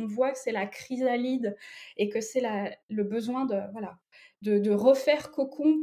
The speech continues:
pour pouvoir ensuite sortir, heu, n-, heu, en étant totalement neuf, en fait, ou neuve.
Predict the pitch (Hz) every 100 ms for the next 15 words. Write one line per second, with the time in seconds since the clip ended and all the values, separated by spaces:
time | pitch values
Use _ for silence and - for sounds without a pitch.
0 | 311 294 294 - 233 240 262 262 233 -
1 | - 302 302 - _ - - 226 - -
2 | 254 254 - _ _ - 208 196 190 -
3 | - _ _ - 214 - - _ _ _
4 | _ _ _ _ _ _ 208 190 185 175
5 | 208 208 226 220 220 214 202 196 202 202
6 | - - 175 190 196 - 180 175 170